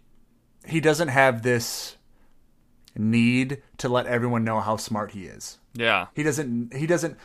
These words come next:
Speaker 1: like, so he, he wants to do that in his actions, but it doesn't seem like he would want to do that in his words. He doesn't need to, uh, like, he doesn't need to be the intellect in the room that is telling people why they're wrong.
Speaker 2: Yeah.
Speaker 1: Or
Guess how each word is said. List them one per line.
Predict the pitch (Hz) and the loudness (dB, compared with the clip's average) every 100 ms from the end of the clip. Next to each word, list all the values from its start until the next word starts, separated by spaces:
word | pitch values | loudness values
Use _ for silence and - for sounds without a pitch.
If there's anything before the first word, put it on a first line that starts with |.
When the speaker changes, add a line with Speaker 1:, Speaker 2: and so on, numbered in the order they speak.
| - | 2
Speaker 1:
like, | 147 | 2
so | - 170 131 | 6 6 6
he, | 175 | 0
he | 127 165 | -4 -2
wants | 131 139 151 147 | 4 4 4 -2
to | |
do | 147 | 0
that | 147 | 0
in | 143 131 | 0 -2
his | 123 113 | -2 -4
actions, | - 113 - 180 185 185 | -4 -4 -4 -4 -4 -4
but | 139 | -2
it | 131 | -2
doesn't | 143 123 135 | -2 -4 -6
seem | - 135 | -4 -4
like | 113 | -4
he | 127 | -2
would | 120 | -2
want | 107 113 | -2 -2
to | 113 | -2
do | 113 | -2
that | 104 | -4
in | |
his | 104 92 | -6 -10
words. | 90 78 65 120 - - - | -14 -14 -14 -18 -20 -14 -4
He | |
doesn't | 143 147 | -4 -2
need | 143 120 | -2 0
to, | 135 120 | -2 0
uh, | |
like, | 123 117 - - - _ - | -2 -2 -8 -20 -20 _ -6
he | 156 | 0
doesn't | 156 156 | 2 2
need | 139 | 0
to | 123 | 0
be | 127 | 0
the | 120 | 0
intellect | 127 135 123 120 117 | -2 -2 0 0 0
in | 123 | -2
the | 110 | 0
room | 117 120 | 0 0
that | 107 | -2
is | 107 | -4
telling | - 120 113 | -6 -4 -4
people | 113 107 | -4 -4
why | 104 104 104 | -2 -2 -4
they're | 101 | -6
wrong. | 92 98 92 80 80 | -6 -4 -6 -8 -4
Speaker 2:
Yeah. | 104 | 0
Speaker 1:
Or | 98 | 0